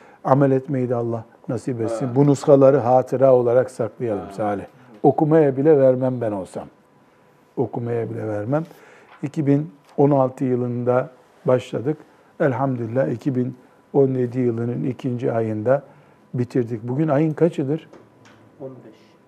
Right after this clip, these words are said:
Speaker 1: On beş Şubat iki bin on yedi tarihinde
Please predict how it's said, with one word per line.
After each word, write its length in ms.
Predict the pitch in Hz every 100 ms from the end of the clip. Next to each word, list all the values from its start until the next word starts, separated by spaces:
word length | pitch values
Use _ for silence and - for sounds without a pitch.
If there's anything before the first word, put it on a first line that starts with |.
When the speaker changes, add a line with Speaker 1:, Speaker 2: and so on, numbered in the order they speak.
| _ _ _ _ _ -
Speaker 1:
On 340 | 143 139 131
beş 180 | 135 123
Şubat 500 | - - 123 127 156 - _ 156
iki 360 | 131 160 127
bin 260 | 131 151 - _
on 180 | 151 139
yedi 540 | 131 123 120 120 117 - - _ _ _
tarihinde 800 | - 131 123 117 110 113 127 170